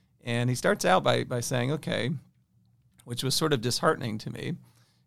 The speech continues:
A-, and he looks at a, a bunch of professional settings, whether you're a software engineer, a salesperson, whether you're a, a medical school student. He says, "Who,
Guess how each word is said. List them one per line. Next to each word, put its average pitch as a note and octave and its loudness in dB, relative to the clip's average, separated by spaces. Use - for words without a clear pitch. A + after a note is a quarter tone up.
A-, - -6
and B2 -2
he A#2+ 0
looks C#3 -2
at C3 2
a, A#2 -2
a A#2 -4
bunch C3+ 0
of - -6
professional C#3+ 0
settings, A2 -4
whether A2+ -2
you're G#2+ -4
a A2+ -8
software B2 0
engineer, A#2+ 0
a A#2 -2
salesperson, A#2 -2
whether A#2 -2
you're A2+ -2
a, A2+ -4
a A2+ -4
medical B2+ -2
school A2 -8
student. A2+ -6
He C3+ -2
says, B2 -6
"Who, G#3+ -8